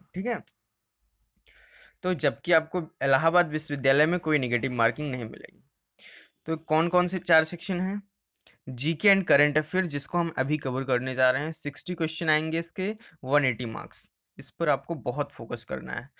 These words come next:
और जनरल मेंटल एबिलिटी मैंने इस पर वीडियो बना दिया है, आप जाकर देख लें। वीडियो में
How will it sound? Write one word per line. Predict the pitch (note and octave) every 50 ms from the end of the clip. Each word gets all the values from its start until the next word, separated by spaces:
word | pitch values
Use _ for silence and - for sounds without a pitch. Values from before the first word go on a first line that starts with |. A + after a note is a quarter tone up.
| - - - - - - -
और | - E3 D#3
जनरल | C3 B2 D3+ D3+ D#3+ E3+ F#3+ F#3+
मेंटल | E3+ D3+ D3+ D#3 D#3+ E3+ D#3+
एबिलिटी | D#3+ D3+ D#3 D3+ D3+ D3 F3+ E3
मैंने | D3+ D3 D3 D3
इस | C#3+ - -
पर | - D3 C3+
वीडियो | A#2+ B2 B2+ C3 C3 B2
बना | A#2+ A#2+ B2 B2
दिया | B2 B2 C3 C3+ C3+ C#3+
है, | D3+ D#3+ E3 - _ -
आप | B2 B2 B2+
जाकर | - B2+ A#2+ A#2+ - B2 A#2+
देख | G#2+ A2+ A2+ - - A2
लें। | - -
वीडियो | A#2 B2 B2+ C3 C#3 D#3+ E3+ F3+
में | F#3 F#3+ G3 G3